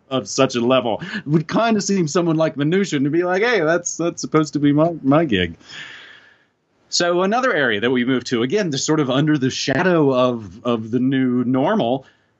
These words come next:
Trump warns heavy price if Iran attacks U S in Iraq. Donald Trump, the Swamp Thing,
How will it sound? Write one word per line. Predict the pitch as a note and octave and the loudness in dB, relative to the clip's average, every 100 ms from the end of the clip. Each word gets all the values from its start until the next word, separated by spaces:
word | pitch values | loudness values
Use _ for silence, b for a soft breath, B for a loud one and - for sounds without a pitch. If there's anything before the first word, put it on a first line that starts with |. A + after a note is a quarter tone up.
| _ _ _ _ | _ _ _ _
Trump | - B3+ B3+ | -2 -2 0
warns | D#3+ C#3 A#2 G#2 F#2 | 2 2 2 0 -2
heavy | - G#3 A#3+ | -2 0 0
price | - G3 C#3 C3+ - | 0 0 0 -2 -4
if | C#3+ D3 C#3 | 0 0 0
Iran | C3+ C3+ C#3+ D#3 D3 | -2 2 2 2 2
attacks | C3+ D#3+ D3 - | 0 -2 -2 -2
U | C#3 D3+ | 2 2
S | C#3 C#3+ - | 2 0 -2
in | C3+ C#3 C#3+ | 0 2 2
Iraq. | C#3+ C3+ B2+ C#3 B2 G#2+ | 2 2 2 2 0 -2
Donald | F#2 A#2 D3 E3+ F#3 F#3 | -4 0 2 2 2 0
Trump, | E3 E3 D3+ - | 0 0 0 -2
the | D3+ | -4
Swamp | - D3 F3 - | -2 0 0 -2
Thing, | D#3 C#3 B2+ A2+ G#2 | 0 2 2 0 -2